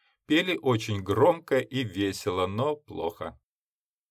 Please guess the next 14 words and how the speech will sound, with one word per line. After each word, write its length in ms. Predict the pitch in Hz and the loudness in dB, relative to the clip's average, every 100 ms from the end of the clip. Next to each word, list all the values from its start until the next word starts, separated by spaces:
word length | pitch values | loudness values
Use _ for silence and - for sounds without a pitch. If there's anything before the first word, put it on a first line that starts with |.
| _ _ _ _ | _ _ _ _
Над 220 | 120 120 135 | -6 -4 -2
могилой 420 | 147 156 180 139 | -4 -4 0 0
товарищи 540 | 113 107 101 98 107 | 2 4 4 2 -8
профессора 640 | - 98 98 90 - 85 82 | -6 -6 -4 -4 -4 -4 -2
говорили 560 | 90 90 85 85 85 | -2 -2 -4 -4 -6
цветистые 760 | - - - 87 78 - 82 82 | -8 -14 -12 -12 -12 -8 -6 -4
речи 480 | 127 160 - 147 - | -4 -4 -6 -8 -2
о 120 | 139 | -4
том, 240 | 170 196 | -2 -8
как 180 | - 156 | -6 -6
стройна 680 | - - 131 127 113 135 135 | -6 -2 -2 0 0 0 0
была 280 | 117 113 104 | 0 0 0
покойникова 880 | 98 - 110 123 107 101 - 98 | -2 -8 -4 -4 -4 -8 -8 -6
метафизика. 960 | 92 92 87 87 - 95 85 - 82 - | -6 -8 -10 -10 -10 -10 -10 -10 -12 -12